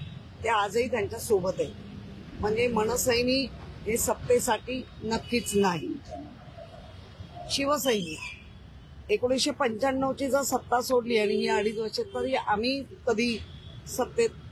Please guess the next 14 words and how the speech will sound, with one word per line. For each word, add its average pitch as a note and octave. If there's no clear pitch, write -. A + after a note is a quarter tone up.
गेलो G3
होतो, -
तरी C4
शिवसैनिक A#3
आजही G3+
त्यांना G#3+
उद्धवजींना G#3
धरून G#3
आहे. D3+
ज्या A#3+
पद्धतीने C4
गेले A#3
आहेत A#3+
गद्दारांकडे, G3+